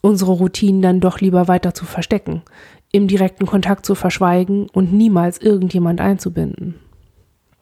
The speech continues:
Routinen sollen kein Zwang sein oder werden, weder für uns noch für andere Menschen.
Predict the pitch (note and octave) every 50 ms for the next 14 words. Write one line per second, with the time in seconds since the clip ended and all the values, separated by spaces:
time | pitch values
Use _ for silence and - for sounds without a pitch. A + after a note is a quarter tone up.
0 | _ _ _ _ _ _ _ _ _ _ _ _ - _ _ _ _ _ _ _
1 | _ _ _ _ _ _ _ _ _ _ _ _ _ _ _ _ _ _ - -
2 | - - _ - A3 G#3 - - A#3+ A#3 A3 G#3+ G#3 G#3+ G#3 G#3 G3+ G3 - G3+
3 | F#3+ F#3+ F#3 - G#3+ G#3 G#3 G#3+ G3+ F#3+ F#3 F#3 F#3+ F#3 F3+ E3 E3 F3 F3 F3
4 | F#3 F#3+ F#3+ F3 E3 D#3+ E3+ E3 - _ _ _ - F#3+ F#3 G3 F3+ - - G3+
5 | - G#3+ G#3 F#3+ - - G3 F3 - - F3+ E3+ F#3 F#3 F3+ F3+ F3+ F#3 F#3+ G3
6 | F#3 F#3 - - - G3 F3+